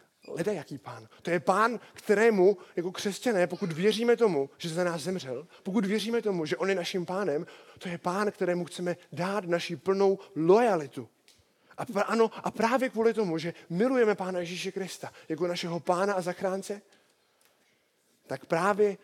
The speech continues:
kvůli němu se potom budeme podřizovat vládám. Právě proto budeme dělat všechny tyto věci.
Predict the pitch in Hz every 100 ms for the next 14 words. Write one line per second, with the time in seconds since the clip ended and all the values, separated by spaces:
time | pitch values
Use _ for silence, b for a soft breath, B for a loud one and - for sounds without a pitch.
0 | b - 165 180 175 160 120 135 127 131
1 | 127 131 127 139 135 143 135 117 113 _
2 | b b b b _ - 135 123 135 113
3 | 107 _ _ _ - 151 175 175 170 165
4 | 131 135 127 127 117 - 135 135 123 120
5 | 117 113 -